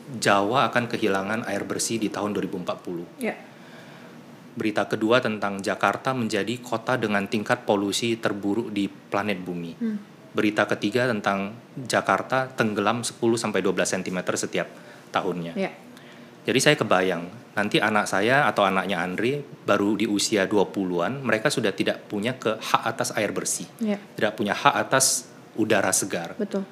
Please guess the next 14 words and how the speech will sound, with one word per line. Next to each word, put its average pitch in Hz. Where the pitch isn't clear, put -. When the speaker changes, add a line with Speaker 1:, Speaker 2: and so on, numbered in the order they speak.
Speaker 1:
Dan 104
buat 101
kami, 127
ya 104
ini 98
harusnya 123
bisa 113
jadi 98
bagian 98
dari 92
tanggung 90
jawab 85
kami. 82
Speaker 2:
Betul. -